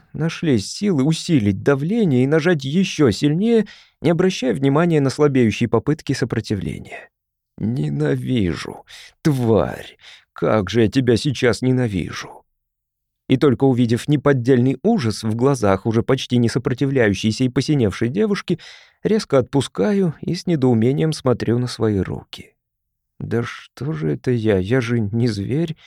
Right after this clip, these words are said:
не убийца». Недоуменно смотрю, как она, сползая по стене и держась за горло, мучительно кашляя, пытается выровнять хриплое дыхание. Неожиданно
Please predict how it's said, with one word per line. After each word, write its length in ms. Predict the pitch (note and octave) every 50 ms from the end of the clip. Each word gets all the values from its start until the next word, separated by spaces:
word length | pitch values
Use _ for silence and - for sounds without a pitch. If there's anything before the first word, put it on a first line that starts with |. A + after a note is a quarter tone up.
| - _ _ _ _ _ _ _ _ -
не 160 | G2 A2 B2
убийца». 720 | A#2 G2+ G2 F#2+ G2 A2+ D3 E3 - - - - - - _ _ _ _ _ _ _ _ _ _ _ _ _ _ _ _ _ _ _ _ _ -
Недоуменно 640 | - A2+ C#3 B2+ C3 C#3 C3 C3 C3 B2 A#2+ A#2+ B2
смотрю, 400 | A#2 - C3+ C3+ - D#3 F3+ E3+
как 160 | - B2+ -
она, 140 | C3 B2+ C3
сползая 480 | A#2+ - C#3 D3 C#3+ B2+ C3 B2+ A#2+ A2
по 120 | - B2+
стене 440 | A#2+ - - D3 D3+ F3 G#3+ G#3+ G#3+ - - - - - -
и 80 | - A#2
держась 340 | B2+ D3+ B2+ A#2+ C3+ B2+ G#2
за 160 | - C3 B2+
горло, 340 | A#2+ D3 F3+ G3 F#3+ F3 D#3+
мучительно 560 | C#3 C#3 B2 - B2 A2+ - A#2 A#2 A#2 G2+
кашляя, 480 | - F#3+ G3 F#3+ - - F3 E3+ E3 E3 - - - _ _ _ -
пытается 440 | - D#3 - G3+ G#3+ G#3 - -
выровнять 540 | C3+ A2 A2+ C3+ C#3+ C#3+ C#3 C3+ C#3 C3+ -
хриплое 420 | - - A#2 G#2+ G#2 - G#2+ G#2+ G2+
дыхание. 720 | G2 F#2 F2 - - - D2+ D2+ - - - - - - _ _ _ _ _ _ _ _ _ _ _ _ _ _ _ _ _ _ _ _ _ _ _ _ _ _ - -
Неожиданно 880 | A#2+ C3+ E3 F3 E3 D#3+ F#3 A#3 G#3+ A3+ A3 G#3+ G#3 G#3+ G#3 F#3+ -